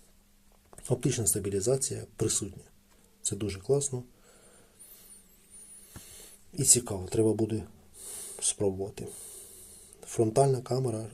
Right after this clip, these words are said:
на шістнадцять мегапікселів. Діафрагма два сорок п'ять. Bluetooth п'ять два. Н Ф С присутній.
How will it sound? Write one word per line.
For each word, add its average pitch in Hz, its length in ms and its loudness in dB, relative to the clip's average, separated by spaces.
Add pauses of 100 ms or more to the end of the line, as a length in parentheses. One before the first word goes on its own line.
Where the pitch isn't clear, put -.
(120)
на 127 140 2
шістнадцять 110 540 2
мегапікселів. 151 680 0 (1200)
Діафрагма 131 720 0
два 120 380 -2
сорок 110 320 2
п'ять. 90 320 -8 (1300)
Bluetooth 113 540 0 (100)
п'ять 101 300 0
два. 117 300 2 (640)
Н 117 120 2
Ф 104 140 0
С 101 180 -2
присутній. 135 720 2